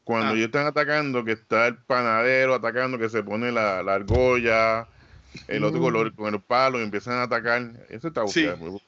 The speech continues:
Speaker 1: la, la escena es tan buena.
Speaker 2: Ese ahí me acordó a The Matrix, cuando está
Speaker 1: Sí.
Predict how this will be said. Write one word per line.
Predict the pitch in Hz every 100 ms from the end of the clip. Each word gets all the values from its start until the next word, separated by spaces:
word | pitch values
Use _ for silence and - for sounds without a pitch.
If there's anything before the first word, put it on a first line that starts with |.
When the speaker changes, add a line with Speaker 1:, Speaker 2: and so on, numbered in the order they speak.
| _
Speaker 1:
la, | 95 95
la | 90
escena | 92 101 104
es |
tan | 110 104
buena. | 85 85 _ _ _ _ _ - - _
Speaker 2:
Ese | 170 175
ahí | 202 214
me | 226
acordó | 226 226 220 247 247 - _ _ _
a | 170 160
The | 156 147
Matrix, | 160 160 139 123 - - _ -
cuando | 156 156
está | 151 160
Speaker 1:
Sí. | 165